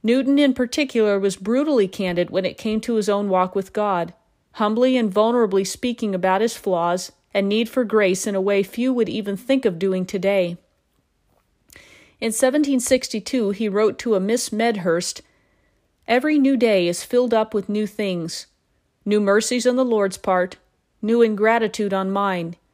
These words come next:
instances of the vileness of my nature, and new proofs of the power of sovereign pardoning grace, new hills of difficulty, new valleys of humiliation, and now and then, though alas how very short and seldom,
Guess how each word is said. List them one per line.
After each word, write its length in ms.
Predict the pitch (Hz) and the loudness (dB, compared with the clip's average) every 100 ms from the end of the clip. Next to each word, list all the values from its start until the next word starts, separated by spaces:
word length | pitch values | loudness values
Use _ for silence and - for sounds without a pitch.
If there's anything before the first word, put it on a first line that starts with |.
| _ _ _ _ - | _ _ _ _ -2
instances 680 | 240 247 - 269 - 269 262 | 0 0 0 0 2 2 2
of 100 | 226 | 0
the 80 | |
vileness 540 | 208 196 196 214 233 - | 2 2 2 2 0 -2
of 120 | 240 | -2
my 140 | 240 | -2
nature, 600 | 247 208 180 - 185 185 _ _ _ | 0 -2 -2 -2 -2 -4 _ _ _
and 160 | 208 202 | -4 -2
new 140 | 226 | -2
proofs 580 | - 302 285 180 - - _ _ | -2 0 2 2 -2 -12 _ _
of 100 | 190 | -6
the 80 | 202 | -6
power 460 | 196 240 233 190 180 | -2 0 4 4 2
of 80 | |
sovereign 500 | 185 - 196 196 208 | 0 0 0 0 -6
pardoning 480 | 196 190 185 185 185 | -2 -2 0 -2 -4
grace, 540 | 185 190 175 170 - - _ _ _ _ _ _ | 0 0 0 -2 -10 -14 _ _ _ _ _ _
new 140 | 226 | 0
hills 360 | 233 262 277 277 | 4 4 4 2
of 140 | 285 | 0
difficulty, 760 | 226 220 202 196 190 202 202 190 _ _ _ _ _ | 2 2 0 -2 -2 -2 -4 -8 _ _ _ _ _
new 120 | 202 | -2
valleys 460 | 196 190 190 208 214 | 2 4 4 2 0
of 80 | 220 | -2
humiliation, 880 | 233 226 233 233 180 175 - 175 180 _ _ _ _ _ | 0 0 0 2 0 -2 -6 -8 -10 _ _ _ _ _
and 200 | - 185 | -4 0
now 220 | 196 220 254 | 2 2 2
and 140 | 233 | 2
then, 360 | 185 180 202 196 _ - | 2 0 -4 -8 _ -14
though 200 | 190 214 | 0 2
alas 380 | 202 190 208 - | 4 2 0 -2
how 180 | 208 | -2
very 300 | 202 214 233 | 0 2 2
short 320 | 202 - 196 180 | 0 0 0 -2
and 100 | 180 | -4
seldom, 500 | - 196 175 175 | 0 0 0 -4